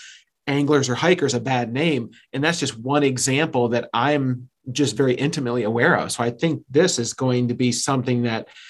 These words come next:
is going to be so helpful to people to, number one, the biggest thing is why do we go outside and we do all these things is, is because we enjoy it.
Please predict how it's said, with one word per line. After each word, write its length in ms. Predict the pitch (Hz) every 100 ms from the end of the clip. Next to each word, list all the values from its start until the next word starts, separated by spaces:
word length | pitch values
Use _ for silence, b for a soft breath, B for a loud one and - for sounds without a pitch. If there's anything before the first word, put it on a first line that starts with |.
| B B _
is 420 | 139 127 120 117
going 200 | - 131
to 60 | 120
be 100 | 120
so 520 | - - 175 175 143
helpful 520 | 120 117 123 131 113
to 420 | - - 127 123
people 480 | 120 139 131 123 117 B B B -
to, 280 | 175 160 -
number 260 | 180 180 180
one, 360 | 165 175 143 127 b _ -
the 120 | 151
biggest 280 | 214 165 -
thing 80 |
is 120 | 160 131
why 140 | 151
do 60 | 151
we 100 | 139
go 160 | 143
outside 420 | 135 - 147 139
and 60 | 139
we 100 | 123
do 200 | 117 175
all 140 | 143
these 180 | 113 120
things 220 | 135 127 127
is, 120 | 117
is 200 | - 117
because 260 | 139 131
we 120 | 135 127
enjoy 320 | 117 143 185
it. 220 | 123 -